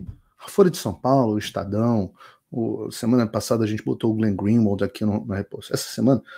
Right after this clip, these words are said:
uma reportagem, uma coluna gigantesca no Estadão, e publicação num lugar, publicação no outro, diálogo, que a gente sabe, todo mundo tá vendo que isso vai estourar. No meio jurídico,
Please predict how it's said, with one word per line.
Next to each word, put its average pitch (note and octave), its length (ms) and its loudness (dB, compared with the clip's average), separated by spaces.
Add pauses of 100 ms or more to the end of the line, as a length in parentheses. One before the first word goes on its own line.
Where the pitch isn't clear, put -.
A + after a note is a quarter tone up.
(140)
uma G#2 80 2
reportagem, G#2 580 2 (380)
uma G#2 120 2
coluna G#2+ 300 2
gigantesca G#2+ 560 0
no G2+ 60 0
Estadão, G2 600 0 (260)
e C#3 80 0
publicação B2+ 600 4
num G#2 80 2
lugar, G#2 260 2
publicação A#2 540 0
no G2 60 0
outro, A2 400 4
diálogo, G#2+ 440 6
que - 80 -4
a A#2 40 -2
gente A#2+ 100 -10
sabe, - 200 -10
todo D4 200 6
mundo G#3+ 240 8
tá A#2 120 6
vendo A2 360 6 (1040)
que - 160 8
isso B2 200 8
vai C#3 140 8
estourar. G#2 500 4 (1600)
No C#3 120 12
meio G3+ 280 12
jurídico, B2+ 800 6